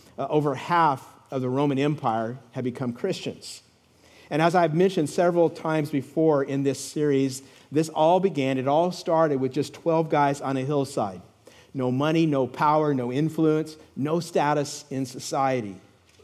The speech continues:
All they had was the absolute conviction that Jesus had risen from the dead.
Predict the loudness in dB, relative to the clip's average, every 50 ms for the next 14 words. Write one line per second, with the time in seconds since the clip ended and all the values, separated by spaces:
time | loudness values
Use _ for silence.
0 | -20 -20 -18 -14 -12 -12 -6 -2 2 2 4 4 4 4 2 2 2 0 0 0
1 | 0 -2 -2 -6 -10 -16 -20 -20 _ -20 _ _ _ _ -2 -2 -2 -2 -2 0
2 | 2 2 2 2 0 -4 -4 0 2 2 2 0 0 -2 -2 0 2 0 0 0
3 | -2 -4 -2 0 0 0 -2 -4 -4 0 0 2 2 0 0 -2 -2 -2 -6 -12
4 | -14 -10 -8 -6 -2 0 0 0 2 0 -2 -2 -4 -4 -6 -6 -4 -2 -2 -2
5 | -2 0 0 0 0 0 -4 -10